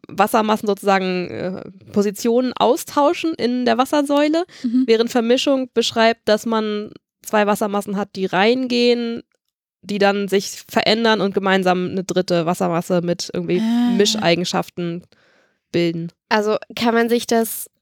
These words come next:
Speaker 3: <laughs> ist das Vermischen wesentlich gewaltvoller im Prinzip, oder? Also das ist dann kein
Speaker 2: <laughs>
Speaker 3: Natur-, also so das, das klingt irgendwie sehr scharf gerade. Also es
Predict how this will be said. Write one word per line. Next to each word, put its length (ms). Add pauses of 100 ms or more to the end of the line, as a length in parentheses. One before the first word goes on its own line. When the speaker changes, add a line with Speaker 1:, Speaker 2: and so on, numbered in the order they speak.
(100)
Speaker 3:
<laughs> 920
ist 220
das 140
Vermischen 760
wesentlich 680 (420)
gewaltvoller 920
im 120
Prinzip, 680
oder? 400
Also 200
das 100
ist 180
dann 140
kein 280
Speaker 2:
<laughs> 20
Speaker 3:
Natur-, 400
also 300
so 120
das, 160 (300)
das 140
klingt 260
irgendwie 340
sehr 180
scharf 460
gerade. 460
Also 240
es 160